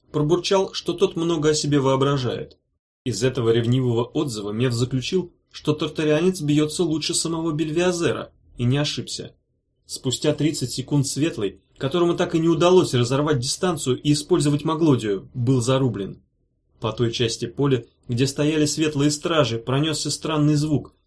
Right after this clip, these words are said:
похожий на единый скорбный вздох. Краснолицый присел на корточки и аккуратно снял с шеи убитого бронзовые крылья. Затем поднял его флейту над головой, показывая ее толпе. «Предлагает выкупить»,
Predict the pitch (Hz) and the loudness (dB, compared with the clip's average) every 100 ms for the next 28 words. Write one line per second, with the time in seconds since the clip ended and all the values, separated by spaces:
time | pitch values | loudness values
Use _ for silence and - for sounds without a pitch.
0 | _ - 123 170 143 151 151 151 143 156 | _ -6 -2 0 4 6 6 4 2 2
1 | 147 - 147 123 131 131 123 120 98 - | 2 2 0 2 2 2 0 -2 -2 -8
2 | _ _ _ _ _ _ _ _ _ 117 | _ _ _ _ _ _ _ _ _ -6
3 | 117 117 123 143 113 107 104 131 113 107 | -4 -2 -2 -2 -6 -8 -6 -2 -2 -4
4 | - 156 143 - 147 135 _ _ 135 127 | -6 -8 -8 -8 -8 -10 _ _ -2 0
5 | 156 196 190 - 175 165 - 175 165 156 | 0 0 -2 -4 -4 -2 -2 0 2 4
6 | 143 135 151 147 143 131 131 113 123 131 | 4 2 -2 2 2 4 2 2 2 2
7 | 135 147 107 101 101 - _ _ _ _ | 0 -2 -2 -4 -10 -16 _ _ _ _
8 | _ - 117 196 175 123 107 110 107 104 | _ -4 0 2 0 0 -2 -2 -4 -4
9 | 104 117 123 143 143 139 127 139 139 180 | -4 0 0 2 2 2 4 4 4 2
10 | 175 160 170 151 160 165 160 151 165 170 | 2 -2 -2 -2 0 0 0 0 -2 -2
11 | 143 98 - _ _ _ - _ - 117 | -4 -4 -8 _ _ _ -20 _ -4 -2
12 | 120 120 120 135 131 120 120 127 117 - | 4 4 8 6 6 2 2 0 -2 -6